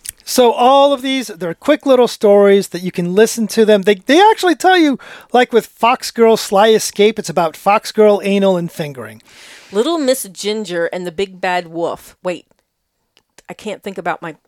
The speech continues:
Speaker 2: my Polly Puppy <laughs> when I'm reading that.
Speaker 1: That's good.
Speaker 2: Um, it's Bestiality Wolf Doggy Style, Pussy and Rough.
Speaker 1: Uh, uh, <laughs> super interesting. And some of these, uh, are, like, uh, the,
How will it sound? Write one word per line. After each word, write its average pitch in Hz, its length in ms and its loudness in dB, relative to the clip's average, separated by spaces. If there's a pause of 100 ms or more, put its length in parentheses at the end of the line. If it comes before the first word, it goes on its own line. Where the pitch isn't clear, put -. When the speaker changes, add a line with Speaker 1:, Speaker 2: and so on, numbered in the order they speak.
(220)
Speaker 2:
my 170 120 -14
Polly 170 360 -10
Puppy 180 380 2
<laughs> 156 40 -18
when 240 280 2
I'm 294 220 0
reading 202 320 -4
that. 160 160 -6
Speaker 1:
That's 180 220 -2
good. 170 360 2 (180)
Speaker 2:
Um, 190 480 -6
it's 190 180 -14 (260)
Bestiality 208 880 -8
Wolf 180 440 -10
Doggy 175 300 -8
Style, 156 580 -10 (100)
Pussy 247 500 -10
and 180 200 -10
Rough. 160 380 -12 (500)
Speaker 1:
Uh, 190 420 2 (140)
uh, 240 300 0 (240)
<laughs> - 220 -14
super 453 600 0
interesting. 220 640 0
And 190 260 -8
some 392 200 2
of 359 140 2
these, 196 360 2 (720)
uh, - 220 -18
are, 247 280 2 (260)
like, 220 240 0 (240)
uh, 196 360 4
the, 180 260 -2